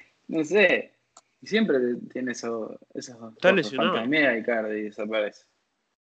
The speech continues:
Speaker 2: Sí, pero venía el, el cuarteto de ataque antes de la final de la Champions pasada, Icardi, Di María, Mbappé, Neymar,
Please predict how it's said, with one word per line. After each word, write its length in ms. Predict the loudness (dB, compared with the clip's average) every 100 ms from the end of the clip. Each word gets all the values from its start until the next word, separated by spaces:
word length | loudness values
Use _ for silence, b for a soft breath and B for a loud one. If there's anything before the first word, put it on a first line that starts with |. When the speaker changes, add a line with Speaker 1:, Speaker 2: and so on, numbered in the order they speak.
| _ b b b _ _ -10
Speaker 2:
Sí, 100 | -2
pero 240 | 2 2
venía 640 | 2 2 2 0 -4 -6 -6
el, 260 | -6 -8 -8
el 640 | -10 -10 -10 -10 -10 -10 0
cuarteto 560 | 0 2 2 4 4
de 60 | 2
ataque 360 | 2 0 2
antes 260 | -2 -2 -10
de 80 | -6
la 300 | -4 -4 -6
final 260 | -8 -12 -10
de 100 | -10
la 60 |
Champions 280 | -10 -16 -12
pasada, 600 | -12 -2 0 2 0 -4
Icardi, 380 | -4 -4 -2 -4
Di 60 | -8
María, 320 | -12 -12 -12
Mbappé, 340 | -16 -16 -14
Neymar, 420 | -12 -12 -10 -12